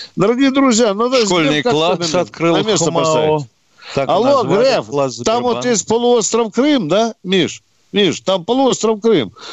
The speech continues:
Speaker 1: Он там ждет Сбер. Ты слышишь уже, по-моему,
Speaker 2: Вот у
Speaker 1: седьмой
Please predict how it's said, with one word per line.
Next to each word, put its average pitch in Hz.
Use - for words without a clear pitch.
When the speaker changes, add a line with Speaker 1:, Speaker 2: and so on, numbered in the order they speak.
Speaker 1:
Он 185
там 254
ждет 233
Сбер. 202
Ты 160
слышишь 240
уже, 160
по-моему, 135
Speaker 2:
Вот 151
у -
Speaker 1:
седьмой 180